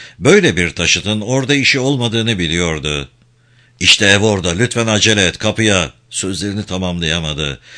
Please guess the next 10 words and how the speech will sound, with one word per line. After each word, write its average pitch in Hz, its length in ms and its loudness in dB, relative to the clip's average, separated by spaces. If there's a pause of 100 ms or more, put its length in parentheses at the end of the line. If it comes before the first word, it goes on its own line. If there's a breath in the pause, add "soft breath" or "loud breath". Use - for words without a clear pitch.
(180 loud breath)
Korkunç 160 600 2
bir 95 140 0
patlama 92 500 -2
gecede 113 400 0
yankılandı. 82 920 -2 (240 loud breath)
Etrafa 147 580 0
ateşler 139 540 0
ve 131 120 0
taşlar 104 540 -2
saçıldı. 80 720 -4